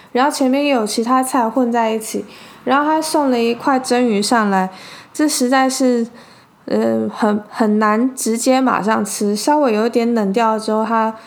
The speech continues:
那个上面的那个油就稍微有一点耗味，我就觉得很可惜，因为我知道它原本应该会是好吃的。那小笼包的皮的确也是有一点点稍微的硬了，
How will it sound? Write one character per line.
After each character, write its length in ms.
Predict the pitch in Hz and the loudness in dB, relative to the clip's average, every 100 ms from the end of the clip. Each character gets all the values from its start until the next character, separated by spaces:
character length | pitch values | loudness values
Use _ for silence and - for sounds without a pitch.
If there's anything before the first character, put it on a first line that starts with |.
| - - - - | -20 -20 -12 -2
那 60 | 247 | 0
个 120 | 233 | 0
上 200 | 226 247 | -2 0
面 240 | 233 233 | 0 0
的 140 | 208 202 | 0 -2
那 100 | 226 | -2
个 140 | 220 | -2
油 340 | 190 180 175 180 | -2 -2 -2 -2
就 360 | 190 220 202 208 | -2 -2 -2 -6
稍 280 | - - 226 | -6 -2 0
微 200 | 226 196 | 0 0
有 140 | 190 | 0
一 40 | 196 | -2
点 160 | 202 | -4
耗 280 | 180 - 220 | -6 -4 -2
味， 280 | 180 190 180 - - - - | -2 -2 -4 -6 -18 -14 -4
我 60 | |
就 60 | 277 | -2
觉 140 | 269 | 0
得 80 | 220 | -2
很 180 | 208 190 | 0 -4
可 200 | 190 170 | -2 -6
惜， 200 | 165 - | -6 -6
因 80 | 202 | -2
为 40 | |
我 140 | 226 208 | -2 -2
知 100 | 208 | -2
道 80 | 190 | -2
它 160 | 196 | -2
原 240 | 196 180 180 | -4 -2 -2
本 120 | 185 165 | -4 -6
应 160 | 180 | -8
该 160 | 196 214 | -4 -2
会 160 | 220 202 | 0 -2
是 140 | 196 | -2
好 240 | 180 - | -4 -6
吃 340 | - - - 185 | -8 -8 -6 -6
的。 180 | - 208 - - - | -8 -10 -16 -20 -4
那 120 | 285 | -2
小 220 | 269 202 | 0 -2
笼 180 | 190 185 | -2 -2
包 160 | 208 208 | -2 -2
的 80 | 202 | -4
皮 260 | - 190 | -6 -10
的 180 | 180 190 | -6 -6
确 260 | 190 - 220 | -2 0 0
也 160 | 190 | -2
是 260 | 170 - 202 | -6 -4 -4
有 140 | 190 - | -4 -6
一 120 | 214 | -6
点 260 | 208 180 | -4 -4
点 240 | 190 175 190 | -4 -6 -6
稍 240 | - 196 | -4 -4
微 140 | 196 175 | -2 -4
的 80 | |
硬 280 | 190 220 190 | -4 -4 -4
了， 140 | 190 | -8